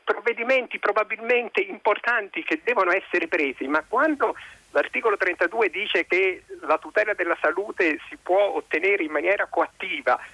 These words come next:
ma ci vuole la legge. Non sta dicendo qualche cosa che è solo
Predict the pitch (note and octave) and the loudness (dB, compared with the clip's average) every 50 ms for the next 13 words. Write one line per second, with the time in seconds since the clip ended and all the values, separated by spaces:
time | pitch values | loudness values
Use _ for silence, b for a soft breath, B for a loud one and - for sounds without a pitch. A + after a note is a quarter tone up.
0 | B B B B B - - C3 C3+ E3 D3+ - - - - C#3 D#3+ G#3 A3 G3+ | B B B B B -12 -6 -2 0 0 0 0 -2 -6 -4 0 2 2 2 2
1 | E3+ D3+ E3 E3+ E3 D#3 D3+ A#2 - D#3 D#3 D#3 G#3+ G#3+ - - - A3+ B3+ A3+ | 0 0 -2 -2 0 0 -2 -2 0 -2 0 0 0 0 -2 0 0 2 2 0
2 | - - E3+ D#3 - E3+ E3+ E3 E3 D#3 C3+ - D3 - - D#3 - - E3+ E3+ | 0 -4 -4 -2 0 0 0 0 0 -2 0 0 0 0 0 -2 0 2 0 0
3 | D3+ - D3+ - - D#3 C#3+ - - E3+ D#3+ D#3+ D#3+ D#3 D3 C3+ | 2 0 -2 0 0 -2 -2 -2 0 2 4 4 4 4 2 0